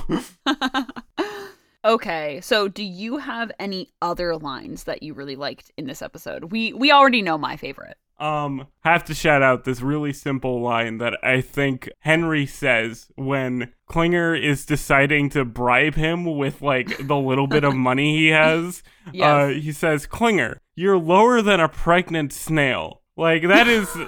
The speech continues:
Speaker 1: that is
Speaker 2: <laughs>
Speaker 1: peak Henryism right there.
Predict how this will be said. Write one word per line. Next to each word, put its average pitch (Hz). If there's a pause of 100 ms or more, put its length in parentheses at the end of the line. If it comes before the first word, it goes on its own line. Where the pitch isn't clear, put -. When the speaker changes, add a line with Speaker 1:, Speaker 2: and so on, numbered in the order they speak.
Speaker 1:
that 226
is 381
Speaker 2:
<laughs> -
Speaker 1:
peak 202
Henryism 147
right 139
there. 127